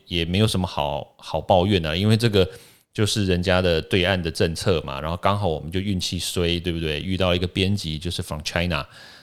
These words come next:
所以他就给我们了这样子的回复，那这个稿件就被退稿了。对，所以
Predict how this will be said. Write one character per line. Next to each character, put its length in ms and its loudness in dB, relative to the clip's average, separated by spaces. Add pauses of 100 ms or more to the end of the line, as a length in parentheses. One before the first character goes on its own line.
所 160 2
以 40 6
他 120 2
就 100 0
给 140 -2
我 100 0
们 120 -6
了 60 -4
这 120 -6
样 100 -4
子 120 -10
的 100 -8
回 220 -6
复， 280 -2 (360)
那 200 0
这 140 0
个 80 2
稿 220 -6
件 180 -4
就 80 -4
被 140 -4
退 160 -6
稿 240 -10
了。 120 -14 (220)
对， 300 -2
所 200 2
以 200 2